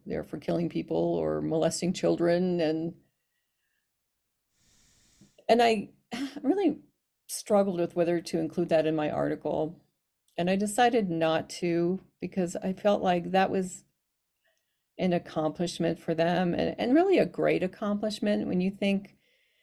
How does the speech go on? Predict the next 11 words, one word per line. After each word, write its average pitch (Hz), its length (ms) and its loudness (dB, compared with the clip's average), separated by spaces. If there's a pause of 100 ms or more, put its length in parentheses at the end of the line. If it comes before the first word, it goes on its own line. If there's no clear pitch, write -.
(380)
the 180 160 0 (200)
prison 190 320 2
population, 170 1300 -2 (160)
uh, 170 80 -6
has 180 260 -2
a 190 40 -2
lot 196 140 2
of 196 80 -2
people 175 300 0
who 160 240 -4
are 147 300 -2